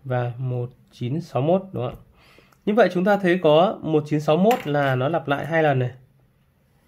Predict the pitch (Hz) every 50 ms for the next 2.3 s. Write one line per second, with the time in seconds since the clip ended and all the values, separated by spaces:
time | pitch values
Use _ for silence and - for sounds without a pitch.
0 | _ _ _ _ _ - - - _ _ _ _ - - - - _ _ _ -
1 | 139 139 135 139 135 151 151 165 190 196 170 151 143 139 151 147 139 135 131 -
2 | - - 127 123 - -